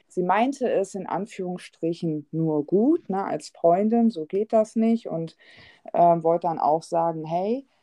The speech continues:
und sie ist auch diejenige, die auch immer wieder bei uns angepackt hat, unterstützt und,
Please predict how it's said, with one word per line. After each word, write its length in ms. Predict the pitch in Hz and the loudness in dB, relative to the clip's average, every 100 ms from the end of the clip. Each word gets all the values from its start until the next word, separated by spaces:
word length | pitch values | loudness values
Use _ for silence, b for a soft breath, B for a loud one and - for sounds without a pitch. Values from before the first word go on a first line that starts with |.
| _ | _
und 280 | - 220 262 | 0 2 2
sie 220 | - 240 | 0 0
ist 160 | 220 - | 0 0
auch 200 | 208 214 | 0 0
diejenige, 640 | 220 220 226 226 220 220 | -2 0 2 2 2 0
die 180 | 196 196 | -2 -2
auch 360 | 196 226 269 - | 0 0 -2 -8
immer 440 | 240 254 247 240 | -6 -4 -4 -4
wieder 300 | 226 226 220 | -4 -2 -2
bei 120 | 208 | -2
uns 240 | 190 202 - | -6 -8 -12
angepackt 760 | - 240 220 - 185 180 - | -8 -4 -4 -6 -12 -12 -10
hat, 220 | 180 175 - | -6 -6 -6
unterstützt 1000 | 175 180 180 - - 233 233 - - | -12 -10 -10 -6 2 2 2 -6 -8
und, 440 | - 170 170 170 | -4 -4 -4 -6